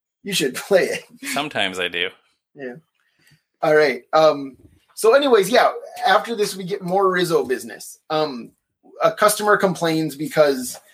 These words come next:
Speaker 1: the burger that Rizzo brought her doesn't have any meat on it. She, and Rizzo then quotes the famous Wendy's commercial from this time by saying,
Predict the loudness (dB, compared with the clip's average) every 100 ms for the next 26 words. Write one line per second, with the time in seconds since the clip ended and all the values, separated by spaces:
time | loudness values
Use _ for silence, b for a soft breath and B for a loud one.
0 | b b -10 0 2 2 0 0 0 2
1 | 2 0 2 2 2 -2 -6 -8 _ _
2 | -2 0 0 2 2 2 -4 -4 -6 -8
3 | -8 -10 -8 -6 -4 -6 -6 -6 0 0
4 | 2 0 2 0 -2 -6 -14 _ _ _
5 | -6 0 2 2 -2 0 0 2 0 2
6 | 2 2 -4 -6 -10 -8 -10 -12 -12 -10
7 | -8 -8 -6 -6 -2 -2 2 2 0